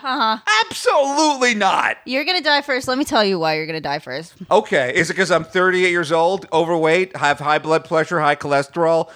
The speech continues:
Speaker 2: don't exercise much, uh, spent, uh, fifteen, uh, to twenty years addicted to alcohol and drugs?
Speaker 1: No, no, it's gonna, gonna be because you're gonna run into the wrong person with a fucking gun at one point. You're gonna, like, throw yourself in front of a car,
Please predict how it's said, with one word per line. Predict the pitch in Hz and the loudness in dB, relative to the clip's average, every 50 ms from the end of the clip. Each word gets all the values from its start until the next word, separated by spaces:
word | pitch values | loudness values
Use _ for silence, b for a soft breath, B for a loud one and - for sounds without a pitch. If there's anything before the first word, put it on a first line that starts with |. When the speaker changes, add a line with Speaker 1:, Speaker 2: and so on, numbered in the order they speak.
| B B B | B B B
Speaker 2:
don't | - 151 156 160 | 0 0 2 2
exercise | 160 156 156 - 165 156 - 190 170 165 165 - | 2 0 -2 -4 -8 -6 -2 0 0 0 0 -2
much, | 160 165 175 175 170 - - - | -2 0 0 0 -2 -4 -10 -2
uh, | - 135 123 120 113 104 B B B B | 0 2 2 2 0 0 B B B B
spent, | - - - 185 170 160 165 - | -18 -10 -2 0 2 2 2 2
uh, | 151 143 139 | 2 2 2
fifteen, | 170 - 180 160 - - - 175 170 170 170 170 165 - - | 2 0 -2 -2 -2 -2 0 0 0 0 0 -2 -6 -4 0
uh, | 165 151 143 | 2 2 2
to | 135 135 | 0 -2
twenty | - - 165 160 160 160 | -6 0 0 2 2 4
years | 160 165 156 | 2 0 0
addicted | 143 135 151 151 - 147 | 0 -4 -4 -6 -4 0
to | 147 147 | 2 4
alcohol | 135 135 143 - 160 156 151 | 4 4 4 4 2 2 2
and | 147 147 | 2 0
drugs? | 143 147 147 165 190 208 - - - - | 2 2 2 2 2 0 -6 -12 -10 -4
Speaker 1:
No, | 226 247 269 262 233 | 0 2 2 2 2
no, | 247 262 262 254 240 | 2 2 2 2 2
it's | 233 202 - - | 0 -2 -4 -4
gonna, | - 269 269 269 247 233 240 262 240 226 | -2 0 0 0 -2 -2 -4 -6 -4 0
gonna | 233 269 285 | 2 2 2
be | 247 294 277 277 247 | 2 0 -2 -2 -2
because | 220 262 - 269 262 233 233 - | -4 -6 -2 0 0 0 0 -2
you're | 233 | -4
gonna | 196 233 220 | -4 -4 -2
run | 220 226 226 233 | 0 -2 -2 -2
into | 240 233 277 | -4 -6 -8
the | 226 208 | -6 0
wrong | 220 220 226 254 269 | 0 2 2 2 2
person | - 262 233 220 - - 233 214 214 | 2 2 2 0 0 -2 -6 -6 -6
with | 214 180 | -8 -6
a | |
fucking | - - 220 214 226 240 | 0 0 0 0 0 0
gun | 208 214 196 190 185 185 B B B B | 2 2 2 2 2 -2 B B B B
at | - 196 | -6 -4
one | 196 196 202 202 | -4 -4 -4 -6
point. | - 208 196 180 165 | -8 -8 -8 -6 -6
You're | 202 214 | -6 -6
gonna, | 220 214 214 | -6 -4 -4
like, | 233 220 190 - | -4 -6 -6 -8
throw | - 202 233 233 | -8 -2 0 2
yourself | 247 269 269 285 - - 254 240 - | 2 2 -2 -4 -2 -2 -2 -2 -2
in | 240 226 | -6 -6
front | - 240 226 202 | -4 -4 -2 -2
of | 208 | -4
a | |
car, | - - - 240 202 202 185 165 151 143 | -8 -6 -2 0 2 2 2 2 0 -2